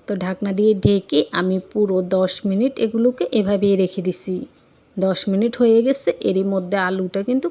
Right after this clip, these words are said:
কষ ছেড়ে দিছে। এবার আলুগুলো পরিষ্কার করে ধুয়ে এক সাইডে রেখে দিছি। দেখুন, তেলের পাতিলে নিয়ে নিচ্ছি আমি অল্প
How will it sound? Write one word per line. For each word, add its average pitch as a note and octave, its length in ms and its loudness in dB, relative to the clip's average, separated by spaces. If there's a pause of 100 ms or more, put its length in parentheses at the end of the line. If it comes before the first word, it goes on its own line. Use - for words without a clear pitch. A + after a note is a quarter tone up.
কষ G3 200 0 (100)
ছেড়ে F#3+ 300 0
দিছে। F#3 320 -6 (680)
এবার G#3 200 0
আলুগুলো G3 440 0
পরিষ্কার F#3+ 500 -2
করে G3 240 -2
ধুয়ে G#3+ 360 2
এক G3 160 -2
সাইডে F#3+ 320 -2
রেখে F#3+ 260 0
দিছি। - 320 -6 (800)
দেখুন, G3+ 420 0
তেলের A3+ 340 4
পাতিলে G#3+ 420 0
নিয়ে A3+ 280 2
নিচ্ছি - 440 -6
আমি A#3+ 260 2 (440)
অল্প D#4+ 260 -2